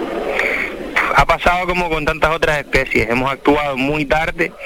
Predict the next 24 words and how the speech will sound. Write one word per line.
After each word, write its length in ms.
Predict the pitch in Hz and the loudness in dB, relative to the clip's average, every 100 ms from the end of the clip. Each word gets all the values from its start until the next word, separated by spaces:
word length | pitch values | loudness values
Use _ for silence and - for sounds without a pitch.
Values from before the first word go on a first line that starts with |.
| - - - - | -8 -8 -4 2
y, 640 | 135 135 131 127 123 120 | 4 4 2 0 0 0
mm, 500 | 120 117 113 113 113 | -2 -2 -4 -4 -2
ya 140 | 127 127 | 0 0
hay 120 | 135 | 0
muchos 320 | 139 143 131 | -2 -2 -4
expertos 460 | 127 135 127 143 - | -2 -2 0 -2 0
que, 840 | 147 135 127 123 120 117 110 - - _ | 0 0 0 0 0 -2 -2 -6 -12 _
que 480 | - 131 120 113 110 | -2 0 0 -2 -2
avisan 460 | 107 127 175 170 123 | -2 -2 -2 -4 -2
que 160 | - 117 | 0 0
no 80 | |
hay 160 | 123 127 | 0 -2
prácticamente 680 | 117 127 131 123 127 123 127 | -2 -2 0 0 0 0 0
nada 300 | 127 131 120 | 0 -2 -2
que 80 | 117 | -2
hacer 280 | - 143 | 0 0
con 180 | - 113 | 2 0
la 100 | 113 | 0
culebra, 440 | 107 113 131 113 110 | 0 0 0 -2 -2
¿no? 220 | 165 139 | -2 -2
Eh, 220 | 113 107 | 0 0
que 160 | - 117 | -2 -2
es 60 | |
im-, 180 | 131 131 | -2 -2